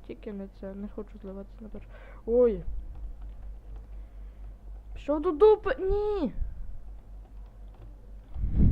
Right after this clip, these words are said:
Ідіотський. Все, я здох. От такий у нас запіх.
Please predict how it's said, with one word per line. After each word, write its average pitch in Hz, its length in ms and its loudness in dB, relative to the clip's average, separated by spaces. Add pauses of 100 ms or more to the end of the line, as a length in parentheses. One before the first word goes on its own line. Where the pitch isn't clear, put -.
(2750)
Ідіотський. 208 600 -8 (1000)
Все, 226 300 4 (200)
я 220 140 -4
здох. 226 280 -2 (1080)
От 254 140 -2
такий 247 160 -6
у 226 40 -4
нас 202 180 -6
запіх. 262 240 -10